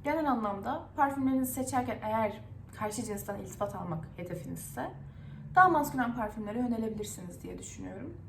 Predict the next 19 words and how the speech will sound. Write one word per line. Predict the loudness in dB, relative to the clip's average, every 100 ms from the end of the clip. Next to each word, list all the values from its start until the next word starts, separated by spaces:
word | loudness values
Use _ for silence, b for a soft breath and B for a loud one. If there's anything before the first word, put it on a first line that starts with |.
| -14 -14 -14 -6 -2
Ve |
tekrar | 0 2 4 2
söylüyorum, | 0 -4 -4 -4 -6 B B B 2
bir | 8
erkeğin | 8 6 2
kendi | 2 4 4
üzerinde | 4 2 0 -2
parfüm | -4 -4 -2 0
beğenmesi | 0 -2 -6 -8 -8 -2
veya | -2 0
bir | 2
erkeğin | 4 2 -2 -4 0
başka | 0 0 -2
bir |
erkek | 0 -2 -4
üzerinde | -6 -4 -4 -4
bir |
parfüm | -2 -4 -4 -4
beğenmesiyle | -2 0 -2 -2 -4 -4